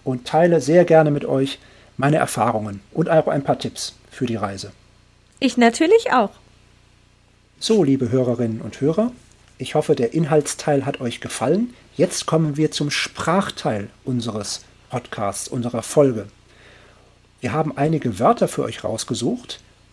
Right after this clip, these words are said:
Speaker 1: die wir euch erklären möchten und die für euch vielleicht sinnvoll sein können bei eurem nächsten Gespräch. Das erste Wort ist das Ticket.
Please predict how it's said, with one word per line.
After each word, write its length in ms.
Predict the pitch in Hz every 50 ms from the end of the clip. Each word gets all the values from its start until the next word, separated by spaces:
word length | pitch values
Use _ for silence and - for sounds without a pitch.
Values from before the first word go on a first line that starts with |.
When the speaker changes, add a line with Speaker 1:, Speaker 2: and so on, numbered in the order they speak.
| _ _ - -
Speaker 1:
die 200 | 151 190 202 175
wir 140 | 180 185 156
euch 180 | 143 160 -
erklären 480 | - 170 - - 156 151 156 139 135 110
möchten 460 | 104 104 110 - - - 143 156 170
und 240 | - - 127 120 127
die 100 | 139 143
für 200 | - - 143 -
euch 200 | - 135 151 -
vielleicht 380 | - - 139 143 143 143 - -
sinnvoll 380 | 175 220 240 - - 139 113
sein 320 | 104 113 98 101 101 101 -
können 320 | - 113 110 131 175 185
bei 120 | - 127
eurem 220 | 131 135 120 117 110
nächsten 400 | 110 120 135 - - - 175 156
Gespräch. 560 | - 170 - - - 143 107 92 92 - - - _ _ _ _ _ _ _ _ _ _ _ _ _ _ _ _ _ _ _ _
Das 140 | - 110 -
erste 360 | - 135 185 202 - - 156
Wort 280 | 127 135 151 165 - -
ist 160 | 143 - -
das 260 | 147 139 - - -
Ticket. 440 | - - 233 - - - - - -